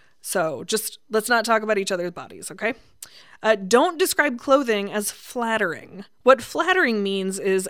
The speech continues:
that makes you look less fat. Let's just eliminate flattering from our language. Um, here's a big one that you can do if you're a straight size person or a fat person.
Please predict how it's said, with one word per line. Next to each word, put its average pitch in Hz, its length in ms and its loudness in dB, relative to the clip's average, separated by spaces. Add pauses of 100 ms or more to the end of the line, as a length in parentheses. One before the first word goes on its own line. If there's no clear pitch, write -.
that 214 320 -2
makes 247 320 -4
you 247 120 -6
look 202 360 -2
less 180 440 -6
fat. - 540 -10 (1200)
Let's 190 220 -8
just - 440 -2 (260)
eliminate 226 560 2
flattering 175 600 -4
from 165 440 -14 (1500)
our 185 120 -4
language. - 540 -14 (560)
Um, 208 320 0
here's 311 360 0
a 320 80 0
big 254 180 2
one 185 260 0
that 170 140 -2
you 196 160 -6
can 202 200 -6
do 180 200 -4
if 165 120 -10
you're 175 120 -6
a 175 60 -4
straight - 280 -6
size - 220 -6
person 175 300 -6
or 208 180 -2
a 226 60 -2
fat - 220 -6
person. 180 440 -8